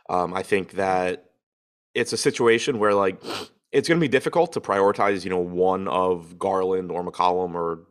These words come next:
or whatever, um, over the other one. But I do think he looks really good here. Like, you still don't have Ingram, so you're talking about a, a, a lot of usage from McCollum, a high assist percentage from McCollum,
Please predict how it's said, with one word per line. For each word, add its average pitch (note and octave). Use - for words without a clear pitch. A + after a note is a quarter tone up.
or E2+
whatever, F2
um, F2
over G2
the E2+
other F#2
one. C3
But G2+
I A#2
do C3
think C3+
he G#2+
looks G2+
really F#2
good F2
here. F2+
Like, F#2
you G2
still A#2
don't G#2+
have G#2+
Ingram, F2
so -
you're F#2
talking G#2
about F#2
a, -
a, F#2+
a -
lot G2
of G2+
usage F#2
from F#2+
McCollum, F#2
a F2
high G2
assist -
percentage F2+
from F2
McCollum, F2